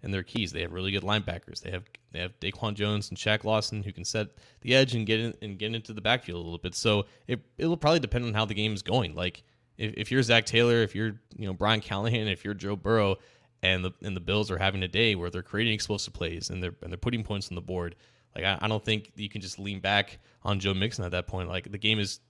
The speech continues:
is going to dictate itself based off of how it goes. And I, I, I don't even think that it's gonna start off, like,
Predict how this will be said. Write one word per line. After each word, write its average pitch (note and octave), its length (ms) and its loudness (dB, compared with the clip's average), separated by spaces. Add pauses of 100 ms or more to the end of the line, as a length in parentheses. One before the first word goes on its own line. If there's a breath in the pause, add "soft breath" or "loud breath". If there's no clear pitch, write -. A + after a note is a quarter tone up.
is A2+ 140 -6
going A2+ 160 0
to G2+ 80 -8
dictate G#2 440 -2
itself G#2+ 600 2
based G2 240 -4
off F#2+ 140 -2
of F2+ 100 -10
how G2 200 4
it E2+ 100 -6
goes. G2+ 420 4 (520 soft breath)
And F2+ 400 2 (120)
I, G2+ 320 4
I, A2+ 220 6
I - 20 4
don't C3 320 2
even C#3 100 4
think C3 220 -2
that A2+ 80 4
it's G#2 100 -4
gonna A#2 160 0
start G#2 240 2
off, A2 300 4
like, F2+ 120 -4